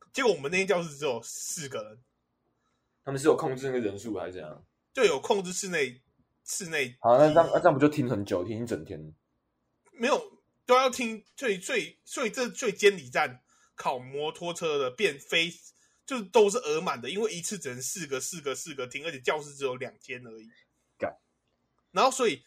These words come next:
Speaker 1: 然后就最好笑的事情是，嗯，你知道不是说不能五人以上的群聚吗？
Speaker 2: 嗯。
Speaker 1: 但其实五人以上包含五个人，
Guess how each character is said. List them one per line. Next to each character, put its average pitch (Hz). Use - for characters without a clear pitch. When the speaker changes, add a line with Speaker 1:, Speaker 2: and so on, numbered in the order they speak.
Speaker 1:
然 262
后 381
就 -
最 330
好 165
笑 240
的 196
事 190
情 160
是， 160
嗯， 180
你 185
知 170
道 277
不 180
是 220
说 208
不 220
能 175
五 135
人 127
以 127
上 151
的 135
群 135
聚 160
吗？ 117
Speaker 2:
嗯。 95
Speaker 1:
但 330
其 247
实 214
五 147
人 156
以 147
上 180
包 214
含 160
五 135
个 123
人， 113